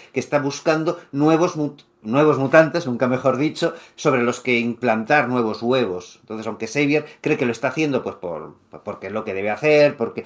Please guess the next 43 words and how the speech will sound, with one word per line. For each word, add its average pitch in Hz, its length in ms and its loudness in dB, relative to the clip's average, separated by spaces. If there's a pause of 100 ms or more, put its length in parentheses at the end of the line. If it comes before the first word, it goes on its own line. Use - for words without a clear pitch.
(140)
hay - 120 -4
que 123 60 -2
entrenar 113 460 -2
a, 110 440 2 (440)
a, 107 760 -2
pues - 160 -14
eso, 120 180 -4
a 104 40 0
est-, - 120 -8
a - 120 -8
estos - 240 -10
jo-, 123 160 -4
a 120 40 -8
estos 120 240 -10
adolescentes 117 540 -4
con 110 120 -12
sus 113 140 -14
poderes 120 480 -2
y 110 60 -10
sus 95 300 -14
dramas 123 420 -2
y 123 60 -6
tal, 139 240 2 (340)
eh, 107 400 -2
pues, 101 280 -6
como 107 200 -6
está 135 180 -2
sucediendo 147 460 0
al 135 40 0
mismo 143 260 0
tiempo 151 280 0
esto - 160 -4
de 127 80 4
la 120 120 4
Patrulla 131 460 2
X 113 340 0
y 123 80 4
él 127 80 2
está 135 420 2
con 135 160 0
ese 135 340 0
embrión 135 300 0
implantado, 139 760 2